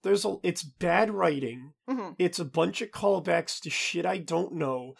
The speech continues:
Speaker 2: <laughs>
Speaker 1: The jokes don't land.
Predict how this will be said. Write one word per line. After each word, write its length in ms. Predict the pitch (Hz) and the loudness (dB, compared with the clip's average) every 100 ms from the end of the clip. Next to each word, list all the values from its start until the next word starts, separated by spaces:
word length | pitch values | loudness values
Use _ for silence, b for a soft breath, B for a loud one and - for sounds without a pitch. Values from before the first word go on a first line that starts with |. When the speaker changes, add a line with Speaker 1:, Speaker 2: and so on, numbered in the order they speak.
| - | -14
Speaker 2:
<laughs> 200 | 196 - | -14 -6
Speaker 1:
The 80 | 160 | -6
jokes 720 | 135 - 175 214 - - - | -4 -2 0 0 -2 -4 0
don't 320 | 196 190 180 | 0 0 -4
land. 720 | 156 156 165 151 127 123 123 | -4 0 2 2 -2 -4 -12